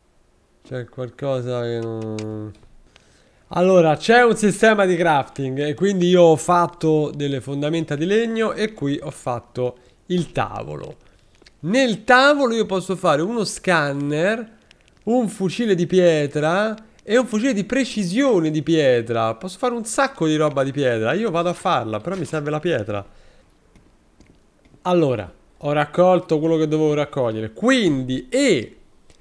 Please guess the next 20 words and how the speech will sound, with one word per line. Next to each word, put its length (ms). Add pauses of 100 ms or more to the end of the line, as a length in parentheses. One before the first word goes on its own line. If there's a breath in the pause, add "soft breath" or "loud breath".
(260 soft breath)
ci 180
facciamo 800
lo 280
scanner. 960 (1800)
Parte 380
di 100
macchinario 500
piccola. 600
Accia 800
miseria, 360
ci 120
manca 340
una 140
parte 320
di 80
macchinario 400
piccola. 600 (240 soft breath)
Comunque, 760
comunque, 1400
comunque, 960